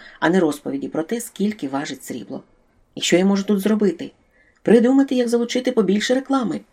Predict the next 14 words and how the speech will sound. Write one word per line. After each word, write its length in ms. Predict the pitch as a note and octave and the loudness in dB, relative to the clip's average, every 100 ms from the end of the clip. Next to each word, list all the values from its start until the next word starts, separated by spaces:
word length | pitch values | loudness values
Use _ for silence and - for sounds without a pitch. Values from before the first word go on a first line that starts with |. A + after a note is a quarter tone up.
| _ _ - | _ _ -10
"Це 160 | - D#3 | -2 0
не 100 | F3 | 2
моя 220 | G3+ F#3 | 2 2
робота", — 380 | F3 E3+ D#3 D3 | 2 2 0 -2
вибухнув 440 | D3+ D3 D3 C#3+ | -4 -4 -6 -4
Вільям. 360 | D3 B2+ B2 - - - _ | -2 -4 -6 -12 -16 -20 _
"Це 160 | - C#3+ | -4 -4
те, 260 | - E3+ | 0 0
що 180 | E3 D3 | 2 -2
потрібно 420 | D3+ D3 E3 D3+ | -4 0 0 2
для 140 | C#3 C#3+ | 0 -2
порятунку 480 | D3+ D3+ F3 E3 D#3 | 0 0 -2 -2 -2
твоєї 400 | - D#3+ E3 E3+ | 2 4 4 4
роботи. 440 | E3 C#3+ - | 2 -2 -6